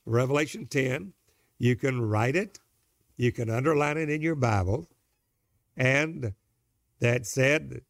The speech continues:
"It was sweet to his mouth as honey." And you'll see that in Revelation ten, verse ten. Go to verse eleven. It shows you who that is. You, as a member of the body of Christ, along with the other members in the body of Christ being one man,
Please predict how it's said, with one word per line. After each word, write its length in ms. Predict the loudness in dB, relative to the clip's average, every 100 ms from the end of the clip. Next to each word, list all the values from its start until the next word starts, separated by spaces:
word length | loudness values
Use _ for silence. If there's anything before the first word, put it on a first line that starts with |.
| _ _ -4
"It 120 | -2
was 100 | 0
sweet 260 | 2 2 2
to 80 |
his 280 | 2 2 0
mouth 300 | -2 -2 -2
as 160 | -4 -2
honey." 300 | -2 -4 -6
And 120 | -2
you'll 160 | -2 0
see 160 | 0
that 160 | 0 0
in 80 | 0
Revelation 460 | 0 -2 -4 -4
ten, 360 | 0 0 0 -8 _ -20 _ _
verse 240 | 0 0 0
ten. 380 | 0 0 -2
Go 180 | -2 -2
to 80 | 0
verse 320 | 0 0 0
eleven. 540 | 2 2 2 -2 -8 -16 _ _ _ _ -2
It 140 | -2
shows 500 | -2 2 2 2 0
you 160 | 0 2
who 200 | 2 2
that 200 | 2 2
is. 320 | 0 -2 -8 _ _ -4
You, 420 | 2 4 4 0 _ _ _ _ _ _ _ _ _ -4
as 140 | -2
a 80 | 0
member 260 | 0 0 0
of 80 | 0
the 60 |
body 300 | 0 2 0
of 100 | -2
Christ, 420 | -2 -2 -2 -8 _ _ _ -4
along 340 | 2 2 2
with 160 | 0 0
the 160 | 0 2
other 300 | 0 0 -4
members 320 | -4 -4 -4
in 100 | -2
the 60 |
body 240 | -2 -2 -2
of 100 | -2
Christ 340 | 0 0 2
being 260 | 2 2 2
one 200 | 0 0
man, 240 | -2 -4